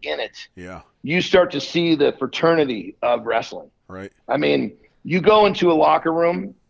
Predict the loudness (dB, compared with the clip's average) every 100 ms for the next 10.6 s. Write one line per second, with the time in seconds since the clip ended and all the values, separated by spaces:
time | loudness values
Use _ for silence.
0 | -8 -6 -6 -4 -4 0 2 4 4 2
1 | 0 -4 -8 0 2 2 2 0 0 0
2 | -4 -8 -8 -4 -2 -4 -8 _ -2 -2
3 | -2 -6 -8 -10 -10 -12 -12 -10 -10 -10
4 | -10 -14 -8 2 4 4 2 2 0 0
5 | 4 4 2 -6 _ _ _ 0 4 6
6 | 4 2 -2 -4 -4 -10 -8 -8 -8 -10
7 | -12 -10 -2 0 -2 -8 _ _ _ _
8 | -10 0 2 2 0 -6 -8 -2 0 2
9 | 0 -2 -4 -6 -2 -2 0 -2 -2 -2
10 | -4 -8 -6 -8 -8